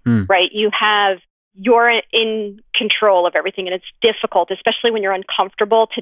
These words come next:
Speaker 2: delegate. The important thing to realize is that you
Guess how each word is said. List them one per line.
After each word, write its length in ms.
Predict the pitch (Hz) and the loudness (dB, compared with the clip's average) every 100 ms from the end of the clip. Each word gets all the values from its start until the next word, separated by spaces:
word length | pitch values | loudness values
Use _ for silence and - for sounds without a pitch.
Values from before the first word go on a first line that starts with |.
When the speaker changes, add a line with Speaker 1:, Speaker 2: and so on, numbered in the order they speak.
| - | -2
Speaker 2:
delegate. 540 | 190 175 190 208 220 - - - - | 0 2 2 2 0 -2 -12 -12 -2
The 80 | |
important 800 | 262 247 - - - 381 554 294 | 0 0 -4 -6 0 2 2 0
thing 200 | - 262 233 | 0 0 -2
to 80 | |
realize 560 | 208 196 202 220 233 233 - | -2 2 2 4 2 0 -4
is 100 | 214 202 | -6 0
that 160 | 208 185 | -2 0
you 140 | 240 | -6